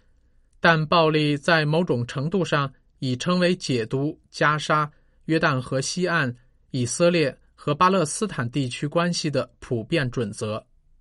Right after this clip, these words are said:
面对这种达成协议与谈判的可能性日复一日的落空，皮扎巴拉书记表示，基督徒和所有人一样，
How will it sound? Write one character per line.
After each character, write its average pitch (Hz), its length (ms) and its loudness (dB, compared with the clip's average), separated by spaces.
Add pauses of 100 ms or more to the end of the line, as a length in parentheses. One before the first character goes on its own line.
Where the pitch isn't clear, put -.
(840)
面 175 280 4
对 170 320 2
这 180 180 4
种 147 220 0
达 156 200 4
成 175 180 0
协 170 320 0
议 175 220 0 (220)
与 170 160 -2
谈 175 280 2
判 202 160 0
的 165 100 2
可 143 200 -4
能 120 200 -2
性 165 320 -2 (120)
日 196 200 0
复 160 200 -4
一 143 160 -2
日 196 240 2
的 135 120 0
落 127 220 0
空， 143 360 -2 (760)
皮 - 160 -4
扎 165 140 4
巴 170 180 4
拉 170 140 2
书 170 220 -4
记 180 160 -4
表 147 260 -4
示， 135 360 -2 (640)
基 180 140 0
督 170 140 2
徒 147 480 -2
和 - 200 0
所 202 240 2
有 165 140 4
人 131 180 -2
一 123 180 -4
样， 147 240 0